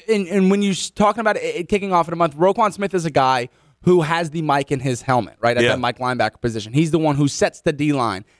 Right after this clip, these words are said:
Speaker 1: He turns and tells the corner and safety kind of where I'm going, what to do.
Speaker 2: Yeah.
Speaker 1: He is the quarterback of the defense, and he is that for the Browns.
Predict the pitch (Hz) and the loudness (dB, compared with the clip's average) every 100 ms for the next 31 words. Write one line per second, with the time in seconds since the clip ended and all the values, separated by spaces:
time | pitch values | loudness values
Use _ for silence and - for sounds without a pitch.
0 | _ 185 151 185 160 147 147 165 147 147 | _ 0 2 2 2 0 0 0 0 -4
1 | - 175 156 151 143 165 151 143 135 151 | 0 0 2 2 2 0 0 0 0 0
2 | 135 127 160 156 156 151 151 139 131 127 | 0 2 2 2 0 0 0 0 -4 -2
3 | 147 - 143 123 139 107 - 110 123 185 | -2 -2 -8 -2 0 0 -2 0 2 2
4 | 170 151 127 127 185 185 143 - 123 123 | 0 -2 -2 -2 0 2 0 0 -4 -4
5 | 131 294 - 104 82 - 147 143 151 151 | 0 0 0 -6 -8 -4 0 2 2 2
6 | 127 135 120 151 226 156 139 | 0 -2 0 0 0 -2 -8